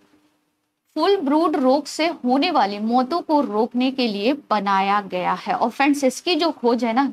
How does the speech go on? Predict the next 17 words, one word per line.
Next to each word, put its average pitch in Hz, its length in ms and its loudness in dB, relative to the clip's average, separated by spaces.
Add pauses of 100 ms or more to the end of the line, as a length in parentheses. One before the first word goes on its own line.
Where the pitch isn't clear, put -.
ये 262 180 0
भी 320 260 -4
अमेरिका 226 580 2
में 233 320 -2
ही 339 120 0
की 294 240 -2
गई 202 280 0
थी 208 280 -6 (140)
और 214 100 4
अमेरिका 233 600 0
ने 269 260 0
ही 285 80 0
टीके 202 380 -4
को 269 180 0
मंजूरी 214 540 0
दी - 360 -6
है। - 100 -2